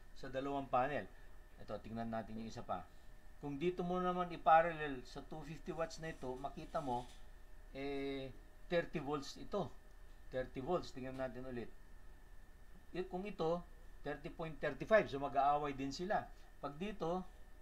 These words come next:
ganun din, thirty point seven, mag-aaway sila. Dahil mas, kung sino yung mas mataas, siya ang magsusupply, no?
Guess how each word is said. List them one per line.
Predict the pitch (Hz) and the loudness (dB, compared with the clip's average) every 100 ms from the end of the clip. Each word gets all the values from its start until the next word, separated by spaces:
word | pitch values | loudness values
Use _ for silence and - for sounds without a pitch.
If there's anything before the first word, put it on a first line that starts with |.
| - - - 113 | -12 -10 -8 -4
ganun | 120 120 | -4 -2
din, | 175 147 | -4 -2
thirty | 117 110 123 | -4 -4 -4
point | 117 113 | -4 -4
seven, | 110 110 131 | -2 -2 -2
mag-aaway | 98 92 90 87 87 | -6 -4 -4 -2 -6
sila. | 87 95 - - - - | -8 -10 -10 -12 -12 -4
Dahil | 123 | -2
mas, | 131 151 - - | 0 -2 -4 -10
kung | - 156 | -6 -4
sino | - 214 | 0 0
yung | 214 202 | 0 2
mas | 196 180 | 2 4
mataas, | 190 147 143 156 - - - - - - | 4 10 10 10 2 -10 -12 -12 -10 -4
siya | 180 185 | -2 0
ang | |
magsusupply, | 170 135 - 139 143 104 123 151 120 | 0 -2 0 -4 -4 2 8 8 6
no? | 123 | -2